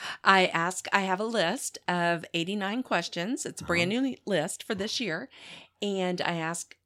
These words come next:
Speaker 1: the guests to choose the three numbers from one to eighty-nine. And then I review them and I decide if those are good ones or not. And if they're not, 'cause every once in a while they're a little weird,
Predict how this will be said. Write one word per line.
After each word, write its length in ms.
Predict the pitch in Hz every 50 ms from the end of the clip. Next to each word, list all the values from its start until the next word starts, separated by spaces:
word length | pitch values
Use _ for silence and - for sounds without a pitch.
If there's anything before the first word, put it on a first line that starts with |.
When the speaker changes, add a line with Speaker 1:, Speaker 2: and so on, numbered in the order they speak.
| - -
Speaker 1:
the 140 | - 160 156 147
guests 720 | 147 - 156 143 139 170 269 - - - - - - - -
to 340 | - - 214 196 185 175 170
choose 460 | 170 - - - 196 185 175 165 170 -
the 240 | - 175 170 - - _ _
three 200 | - 233 240 254
numbers 420 | 240 190 143 - - - - - -
from 200 | - 175 170 170
one 240 | 160 151 147 156
to 180 | 165 190 - 175
eighty-nine. 680 | 165 160 156 160 170 170 147 127 123 110 76 80 - - - - - - - - - _
And 180 | - - 170 151
then 140 | 151 151 151
I 80 | 147
review 420 | 151 160 196 240 262 269 247 226 208
them 340 | 185 196 190 196 226 269 294
and 100 | - -
I 80 | 175 170
decide 360 | 165 170 175 - - 160 160
if 80 | 170 -
those 200 | - 175 170 175
are 80 | 233
good 320 | 247 247 247 311 359 370 330
ones 320 | 294 233 185 170 160 156
or 80 | 170 160
not. 380 | 151 139 127 117 139 165 - - _ _ - _ _ - _ _ _ _
And 180 | 226 208 196
if 140 | 180 175 -
they're 160 | - 190 196
not, 400 | 226 262 302 403 403 381 359 359 - _
'cause 160 | - 320 330 370
every 180 | 370 370 302
once 220 | 262 202 175 - -
in 60 | 156
a 40 | 143
while 80 | 143
they're 140 | 139 143 139
a 40 | 135
little 220 | 131 139 139 139
weird, 360 | 143 143 139 135 127 139 147